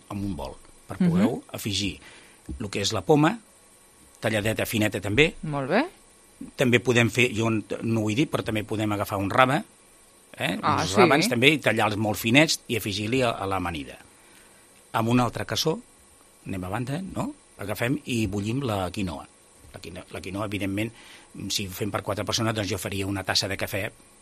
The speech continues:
Speaker 1: per persona.
Speaker 2: Vale, jo és que, per exemple, no, no l'he fet servir mai de quinoa,
Speaker 1: Sí,
Speaker 2: no?
Speaker 1: doncs és molt bona
Speaker 2: Llavors,
Speaker 1: pel cos, eh,
Speaker 2: sí?
Speaker 1: la veritat, sí,
Speaker 2: Doncs
Speaker 1: sí,
Speaker 2: mira,
Speaker 1: molt
Speaker 2: m'he
Speaker 1: bona.
Speaker 2: de,
Speaker 1: Sí,
Speaker 2: veus,
Speaker 1: sí.
Speaker 2: ens
Speaker 1: I
Speaker 2: hem
Speaker 1: no
Speaker 2: de
Speaker 1: és
Speaker 2: posar al
Speaker 1: pasta,
Speaker 2: dia,
Speaker 1: i no és
Speaker 2: Ricard.
Speaker 1: pasta,
Speaker 2: <laughs>
Speaker 1: i no és
Speaker 2: I no és
Speaker 1: pasta,
Speaker 2: pasta,
Speaker 1: i no és
Speaker 2: exacte.
Speaker 1: pasta, eh, per no tirar pasta.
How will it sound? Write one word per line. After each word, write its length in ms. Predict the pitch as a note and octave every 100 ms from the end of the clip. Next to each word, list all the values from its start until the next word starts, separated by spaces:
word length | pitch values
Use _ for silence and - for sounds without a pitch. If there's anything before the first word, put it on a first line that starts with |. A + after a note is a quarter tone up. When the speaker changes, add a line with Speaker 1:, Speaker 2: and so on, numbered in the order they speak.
| -
Speaker 1:
per 140 | - -
persona. 320 | - - D2 - - -
Speaker 2:
Vale, 160 | E3+ D#3
jo 80 | F#3+
és 60 | -
que, 60 |
per 80 | A#3
exemple, 200 | A#3+ B3
no, 80 | A#3 A#3
no 140 | G#3 A#3+
l'he 60 | A#3
fet 140 | A#3
servir 220 | A3 G#3+ G#3
mai 220 | F3+ D#3+
de 260 | D#3+ D#3 D#3
quinoa, 460 | E3+ D#3 D#3 D3+ D3
Speaker 1:
Sí, 60 |
Speaker 2:
no? 80 | F3
Speaker 1:
doncs 0 |
és 20 | G#3
molt 240 | G#3+ E3
bona 140 | C3+
Speaker 2:
Llavors, 60 | C#3+
Speaker 1:
pel 100 | C3
cos, 200 | A#2+ F#2+ A2
eh, 40 |
Speaker 2:
sí? 60 | A3+
Speaker 1:
la 40 | C4+
veritat, 280 | - F#2 -
sí, 120 | G#3
Speaker 2:
Doncs 100 | F3
Speaker 1:
sí, 60 | A#2
Speaker 2:
mira, 220 | F3+ F3 D#3
Speaker 1:
molt 80 | D3+
Speaker 2:
m'he 80 |
Speaker 1:
bona. 140 | F#3 F#3 F3+
Speaker 2:
de, 60 | E3
Speaker 1:
Sí, 80 | D#3+
Speaker 2:
veus, 160 | G#3 G#3
Speaker 1:
sí. 80 | G3
Speaker 2:
ens 160 | F3
Speaker 1:
I 40 | F#3
Speaker 2:
hem 40 |
Speaker 1:
no 40 | F#3+
Speaker 2:
de 40 |
Speaker 1:
és 40 | G3+
Speaker 2:
posar 140 | G3
al 60 | G3
Speaker 1:
pasta, 60 | F3
Speaker 2:
dia, 120 | D#3+
Speaker 1:
i 20 |
no 80 | D#3+
és 80 | -
Speaker 2:
Ricard. 140 | F3
Speaker 1:
pasta, 220 | C#3+ B2 D3 -
Speaker 2:
<laughs> 400 | F3+ C4 - -
Speaker 1:
i 60 |
no 40 | G#2
és 60 | F#3+
Speaker 2:
I 60 |
no 80 | G3
és 140 | G3
Speaker 1:
pasta, 100 | -
Speaker 2:
pasta, 240 | D#3 C#3+ G3
Speaker 1:
i 40 |
no 40 | A#3
és 80 |
Speaker 2:
exacte. 340 | F3+ C3+ B2+ G3
Speaker 1:
pasta, 160 | - -
eh, 60 | C#3+
per 140 | F#2+
no 100 | F2
tirar 200 | F2 D#2+
pasta. 260 | - -